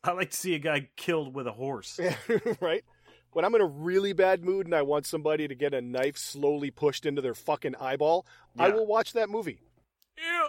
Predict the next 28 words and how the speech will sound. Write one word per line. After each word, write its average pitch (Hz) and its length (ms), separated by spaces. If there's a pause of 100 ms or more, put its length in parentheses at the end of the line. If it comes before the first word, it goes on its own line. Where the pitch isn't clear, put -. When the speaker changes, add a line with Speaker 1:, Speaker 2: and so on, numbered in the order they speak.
Speaker 2:
All 180 80
right, 196 80
man, 196 140
what 190 100
do 214 40
you 196 40
got 202 120
for 196 120
acting 190 280
and 175 80
soundtrack 185 520
and 160 120
Foley 175 300
and 165 60
all 160 120
that 160 120
shit 165 200
for 147 80
this 135 160
movie? 113 220 (720)
Speaker 1:
Okay, 156 260
so, 147 500
uh, 139 280
for, 139 400
uh, 127 160
soundtrack 160 720
and 113 180
Foley, 160 640